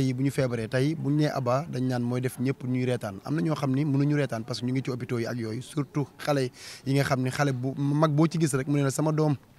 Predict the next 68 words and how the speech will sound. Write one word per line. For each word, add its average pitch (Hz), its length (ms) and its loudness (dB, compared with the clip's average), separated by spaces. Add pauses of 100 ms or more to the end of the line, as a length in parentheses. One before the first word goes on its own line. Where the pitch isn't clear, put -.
(360)
yow 151 140 4
la 156 120 4
jàngee 147 300 2
wax." 139 180 0 (300)
Mais 131 80 0
am 170 140 2
na 190 80 6
ay 185 80 6
xale 170 180 4
yoo 160 100 4
xam 143 200 0
ni 160 80 2
man 156 180 2
la 156 80 6
ñu 151 120 4 (240)
jàngee 139 300 2
wax, 143 160 0 (340)
mais 131 120 2
ñu 135 560 4
ngi 156 100 6
fii 151 260 0
ci - 120 -6
biir 131 220 2 (520)
lalu 131 240 0
hôpital 127 360 -2
yi. 104 60 -8 (320)
Donc 131 180 0
pourquoi 160 300 2
pas 139 200 4
ak 135 140 -6
équipe 127 220 -6
bi, 123 80 -4
chaque 147 220 -4
fois 139 220 0
da 131 80 -4
ngay 131 160 -2
def 127 180 -6
lu 123 80 -6
baax, 120 240 -2
da 127 80 -8
ngay 127 220 -2
génn 127 120 2
di 123 60 -2
def 127 160 0
yu 131 140 0 (240)
kenn 139 180 0
dul 123 160 0
yëg. 143 140 0 (340)
Puis 120 160 -4
chaque 147 260 -4
année 135 280 2
ci 131 200 0 (140)
weeru 127 260 2
koor, 117 240 -4
comme 123 200 -2
xam 127 180 0
nañu 120 240 0
weer 120 140 0
la 113 80 -2
bu 113 100 -4
ñuy 113 120 -2
bokk, 120 260 -4
weer 120 180 0
la 117 100 -2
bu, 113 140 -6
bu 117 200 -6 (140)
bari 127 220 0
yërmande, 117 420 -2